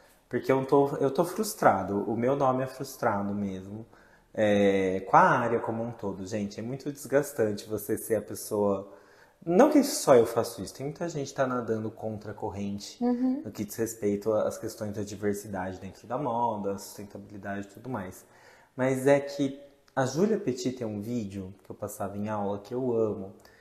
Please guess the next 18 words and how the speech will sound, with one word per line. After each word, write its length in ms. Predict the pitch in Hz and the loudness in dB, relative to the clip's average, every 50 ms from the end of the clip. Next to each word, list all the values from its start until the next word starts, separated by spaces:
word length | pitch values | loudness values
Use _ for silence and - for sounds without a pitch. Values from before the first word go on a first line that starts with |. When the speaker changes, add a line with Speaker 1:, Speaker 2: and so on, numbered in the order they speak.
| _ _ _ _ _ | _ _ _ _ _
Speaker 1:
que 80 | - 113 | 4 6
ela 140 | 113 113 | 6 6
fala 200 | 113 - 120 117 | 6 6 4 4
sobre 260 | 117 - 120 117 120 117 | 4 2 0 -2 -2 -4
Fashion 420 | - - 120 113 - - 135 139 | -2 0 0 0 0 0 -2 -2
Week. 400 | 139 113 92 85 - - - - - - _ _ _ _ _ _ _ _ | -2 -2 -4 -6 -8 -14 -18 -18 -18 -20 _ _ _ _ _ _ _ _
Que 140 | - - 175 | -2 2 4
a 100 | 147 143 | 4 4
Fashion 400 | - - 143 131 - - 113 104 | 4 2 0 0 -2 -4 -4 -4
Week, 640 | 110 113 127 131 123 - - - 101 95 98 92 - - - | 0 2 2 2 0 -2 -6 -8 -6 -6 -6 -8 -10 -6 -2
é, 640 | 101 98 92 92 90 90 90 87 87 82 - - - - - - _ _ _ _ _ _ _ _ _ _ | 0 2 2 2 0 0 -2 -2 -2 -4 -4 -6 -12 -16 -20 -20 _ _ _ _ _ _ _ _ _ _
as 200 | - 101 - - 120 | -8 -8 -6 -8 -10
informações 880 | 110 110 - 113 101 101 98 92 - - - 107 110 113 110 104 104 | -10 -4 -2 0 0 0 -2 -4 -6 -6 -4 -2 -2 -2 -2 -4 -6
e 40 | - | -8
tal 280 | - - 113 110 107 107 | -6 0 2 2 2 2
são 120 | - - 110 | 0 -4 -8
muito 220 | 113 123 123 - | -8 -8 -6 -4
lega-, 220 | 143 151 147 - | -2 -2 -2 -2